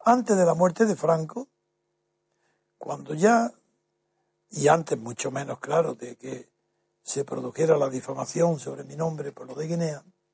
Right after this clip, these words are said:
por causa de Guinea, no, no por lo de Guinea, porque no pasó nada allí, eh,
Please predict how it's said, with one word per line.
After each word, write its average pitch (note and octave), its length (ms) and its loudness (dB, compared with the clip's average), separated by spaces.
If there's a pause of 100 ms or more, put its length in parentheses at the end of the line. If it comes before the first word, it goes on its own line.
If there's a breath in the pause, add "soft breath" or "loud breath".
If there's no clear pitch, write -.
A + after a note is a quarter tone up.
(640)
por C3 180 -10
causa D#3 360 2
de D3+ 120 -6
Guinea, C#3 340 -12 (200)
no, A#2 160 -20
no A#2 160 -12
por A#2+ 160 -16
lo A#2+ 100 -12
de A#2 100 -6
Guinea, C3 280 -8
porque - 200 -12
no B2 120 -4
pasó - 280 -6
nada C#3+ 220 -2
allí, C3+ 180 -6 (1040)
eh, D3+ 300 -10